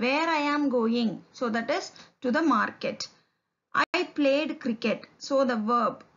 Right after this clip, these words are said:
play has been, uh, is described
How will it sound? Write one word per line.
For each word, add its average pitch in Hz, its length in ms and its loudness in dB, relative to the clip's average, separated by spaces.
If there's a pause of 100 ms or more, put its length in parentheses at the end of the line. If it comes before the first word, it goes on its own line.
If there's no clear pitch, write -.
(200)
play 262 480 2 (460)
has 247 160 -2
been, 254 280 0 (120)
uh, 226 500 0
is 247 200 -2
described 254 640 -2